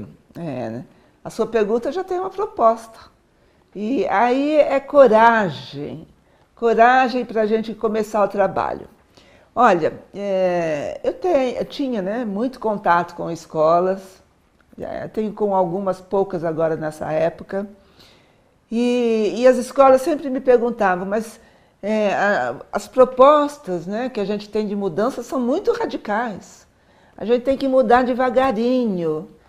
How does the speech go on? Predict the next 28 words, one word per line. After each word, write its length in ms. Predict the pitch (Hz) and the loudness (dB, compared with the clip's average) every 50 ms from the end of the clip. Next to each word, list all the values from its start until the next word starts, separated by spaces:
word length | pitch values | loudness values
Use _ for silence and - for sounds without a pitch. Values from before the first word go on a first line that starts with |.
| _ _ _ _ _ _ _ | _ _ _ _ _ _ _
E 80 | - 233 | -10 -6
vou 160 | 208 226 254 | -2 0 0
dizer 300 | 226 214 202 196 233 240 | 0 0 0 2 2 2
pra 140 | 240 240 233 | 2 0 0
vocês, 600 | 214 226 226 226 - 214 202 202 196 190 175 160 | 0 -2 -2 -2 -2 -2 0 2 2 2 0 -2
né, 320 | 180 190 208 240 269 262 - - _ _ _ _ _ _ _ _ _ _ _ _ _ _ | -6 -6 -4 -4 -6 -8 -10 -16 _ _ _ _ _ _ _ _ _ _ _ _ _ _
não 120 | - 208 226 | -10 -8 -8
se 160 | 220 - 254 | -8 -6 -4
muda 360 | 226 226 233 254 202 277 269 | -2 0 0 0 2 0 0
nada 400 | 254 233 226 208 214 202 175 180 | 0 0 0 0 2 2 0 -2
devagarinho. 840 | 151 160 147 165 160 151 156 156 151 143 156 147 147 147 160 165 180 - _ _ _ _ - | -2 -2 -4 -4 -2 -2 -2 -2 -2 -2 -4 -6 -8 -10 -12 -12 -14 -16 _ _ _ _ -16
A 80 | - | -10
gente 220 | 165 175 185 180 185 | -8 -8 -8 -6 -4
permanece 580 | 190 196 202 202 202 202 202 208 214 208 208 | -4 -4 -2 -2 -2 0 0 0 0 0 0
do 140 | 202 196 208 | -2 -2 2
mesmo 340 | 190 226 247 285 247 262 262 | 4 4 4 4 2 -2 -4
jeito 280 | 196 190 208 226 220 220 | -2 0 0 0 0 -2
que 80 | - | -2
a 60 | 202 185 | -2 0
gente 240 | 190 196 190 190 | 0 -2 -2 -4
estava, 600 | 180 170 - - 214 214 214 226 220 240 233 233 - - - - _ _ _ - | -8 -12 -6 -2 0 2 2 2 2 0 -2 -2 -6 -10 -20 -20 _ _ _ -10
com 100 | - 453 | -2 0
algumas 420 | 571 - - 349 285 285 277 277 | 0 2 2 2 2 2 2 2
firulas. 680 | - 359 269 190 185 165 165 160 165 170 175 - - - - _ - _ _ _ _ - - _ _ _ _ _ _ | 0 0 0 0 0 -2 -2 -4 -4 -6 -6 -10 -16 -20 -20 _ -20 _ _ _ _ -20 -20 _ _ _ _ _ _
A 160 | - 170 190 | -8 -6 -6
gente 640 | 165 147 143 175 220 247 233 214 202 208 - 208 185 | -6 -6 -2 0 2 2 2 0 -2 -4 -6 -6 -6
muda 840 | 175 170 180 190 214 240 240 190 160 175 - 175 160 151 151 175 202 - - _ _ _ _ _ | -4 -4 -2 0 4 4 4 4 2 -2 -4 -4 -4 -4 -4 -8 -14 -18 -20 _ _ _ _ _
radicalmente. 1080 | _ - 233 247 247 220 226 - 240 226 214 180 151 139 107 107 - - - - 180 | _ -2 2 2 2 2 0 -2 0 0 0 0 -2 -4 -8 -8 -12 -16 -20 -20 -20